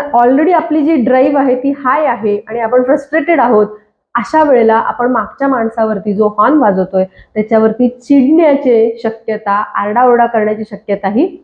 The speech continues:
वाढते. पण तेच आपण काम केलेलं आहे, आपल्या एक ध्येयासाठी आपण गेलो होतो आणि ते ध्येय पूर्ण झालंय, बाजारात गेलो, आपल्याला जे हवं, जसं हवं तशा वस्तू सगळ्या मिळालेल्या आहेत, त्याच्यामुळे आपण फ्रस्ट्रेटेड नाही आहोत आणि मागचा माणूस हॉर्न वाजवतोय,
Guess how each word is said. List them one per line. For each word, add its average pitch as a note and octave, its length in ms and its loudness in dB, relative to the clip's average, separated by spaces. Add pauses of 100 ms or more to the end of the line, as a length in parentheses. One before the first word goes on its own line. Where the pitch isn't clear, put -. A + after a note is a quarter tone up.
वाढते. - 400 -8 (640)
पण D#4+ 160 4
तेच E4 400 0 (280)
आपण C#4 260 0
काम D4+ 340 2
केलेलं C#4 340 2
आहे, B3 180 0
आपल्या B3+ 300 0
एक G#3+ 120 0
ध्येयासाठी B3+ 520 2
आपण B3 240 0
गेलो A#3 220 2
होतो A3+ 140 -2
आणि A3+ 140 0
ते A#3+ 100 -4
ध्येय A#3+ 260 0
पूर्ण C4 300 0
झालंय, G#3+ 240 0
बाजारात G#3 480 0
गेलो, G#3+ 160 4
आपल्याला G#3+ 300 0
जे A#3 220 0
हवं, G3+ 300 0
जसं G3+ 260 -2
हवं G3 320 2
तशा G3 200 -6
वस्तू G3 260 -8
सगळ्या G#3 260 0
मिळालेल्या G3+ 500 2
आहेत, F3 180 -4 (460)
त्याच्यामुळे A3+ 320 2
आपण B3 140 2
फ्रस्ट्रेटेड C4+ 540 2
नाही A3+ 220 4
आहोत F#3+ 240 -2 (260)
आणि C#4+ 140 2
मागचा C#4 300 0
माणूस D4 280 0
हॉर्न B3+ 220 2
वाजवतोय, F#3 440 -2